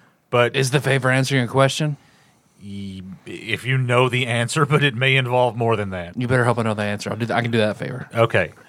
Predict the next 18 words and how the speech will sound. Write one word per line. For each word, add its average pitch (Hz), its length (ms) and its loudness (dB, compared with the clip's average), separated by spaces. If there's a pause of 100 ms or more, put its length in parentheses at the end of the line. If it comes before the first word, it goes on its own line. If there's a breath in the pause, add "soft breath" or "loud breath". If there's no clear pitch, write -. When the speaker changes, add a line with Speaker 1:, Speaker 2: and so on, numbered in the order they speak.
(640 soft breath)
Speaker 1:
Do 139 100 0
you 180 240 2
remember 151 440 4
ever 131 220 4
dealing 123 440 0
with 110 380 0
somebody 117 420 0
named 107 260 -4
Kevin 117 400 0
Link 113 240 2
at 95 80 -4
the 104 120 0
office? - 480 -4 (1500 soft breath)
Speaker 2:
Oh, 208 300 2
yeah, 202 280 2
yeah, 202 300 2 (160)
yeah, 170 240 2
yeah. 131 220 4